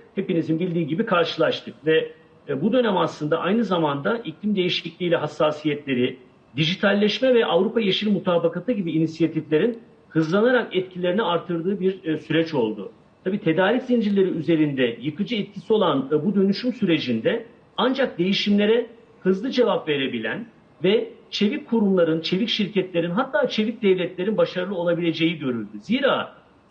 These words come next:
sürdürülebilirlik bilinci, iklim değişikliğine karşı artan çabalar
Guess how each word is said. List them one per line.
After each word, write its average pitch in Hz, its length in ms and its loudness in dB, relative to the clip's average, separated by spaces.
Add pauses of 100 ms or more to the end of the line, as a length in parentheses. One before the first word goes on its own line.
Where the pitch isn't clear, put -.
(120)
sürdürülebilirlik 220 760 0
bilinci, 165 560 2 (300)
iklim 269 340 -4
değişikliğine 196 600 0
karşı 156 360 -2
artan 185 340 0
çabalar 143 560 0